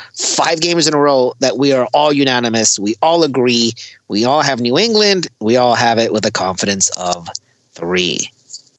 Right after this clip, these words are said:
All right, let's see if something different happens now. N Y C F C versus Atlanta. Bobby, tell me something.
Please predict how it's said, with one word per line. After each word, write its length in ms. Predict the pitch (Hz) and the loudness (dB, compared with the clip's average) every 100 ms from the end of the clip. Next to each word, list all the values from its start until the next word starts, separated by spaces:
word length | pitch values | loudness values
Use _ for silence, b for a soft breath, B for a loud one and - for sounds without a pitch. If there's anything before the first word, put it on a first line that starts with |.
| _ _ - | _ _ -6
All 80 | - | -2
right, 280 | 170 - - | 0 -2 -4
let's 220 | 120 185 - | -4 -4 -2
see 320 | - 262 269 | -2 0 0
if 80 | 220 | 0
something 260 | 240 214 | 0 -2
different 480 | 160 127 190 170 135 | -4 -2 -2 -2 -4
happens 720 | - - 151 - 127 113 113 | -4 -4 -4 -2 -2 -2 -2
now. 240 | 123 120 135 | 0 -2 -2
N 220 | 220 277 | 0 0
Y 160 | 262 226 | 0 0
C 260 | - 220 | 0 0
F 80 | 208 | 0
C 500 | - - 202 185 160 B B B | 0 0 0 0 -2 B B B
versus 760 | - 117 196 226 - 185 175 147 - | -8 -2 0 0 0 0 0 -2 -4
Atlanta. 840 | 160 156 - 147 160 156 143 131 117 B B _ | -4 -2 0 0 0 0 0 0 -2 B B _
Bobby, 520 | 185 185 175 113 76 - - - - - _ - - - - | -2 0 0 0 -4 -10 -14 -12 -10 -10 _ -16 -12 -12 -6
tell 160 | 127 | -4
me 80 | 104 | -2
something. 360 | 101 95 - | -4 -4 -10